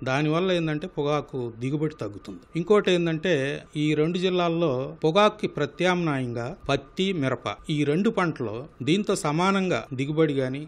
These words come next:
తర్వాత రైతుకి రిటర్న్స్ అంటే ఆదాయం గాని దాంతో సమానంగా రావటం వలన ఎక్కువ మంది రైతులు పొగాకు నుంచి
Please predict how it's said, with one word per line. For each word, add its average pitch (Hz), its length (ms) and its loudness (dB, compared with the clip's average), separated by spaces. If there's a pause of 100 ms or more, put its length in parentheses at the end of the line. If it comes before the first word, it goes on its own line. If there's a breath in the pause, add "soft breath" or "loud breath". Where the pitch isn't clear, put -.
(100)
తర్వాత 123 260 -6
రైతుకి 131 560 -4
రిటర్న్స్ 127 460 -6 (280)
అంటే 117 240 -6 (400)
ఆదాయం 135 460 0
గాని 113 260 -6 (180)
దాంతో 147 360 0
సమానంగా 160 520 0
రావటం 123 360 -4
వలన 113 240 -8 (240)
ఎక్కువ 139 280 0
మంది 156 220 2
రైతులు 131 400 0 (320)
పొగాకు 156 340 4
నుంచి 143 320 -2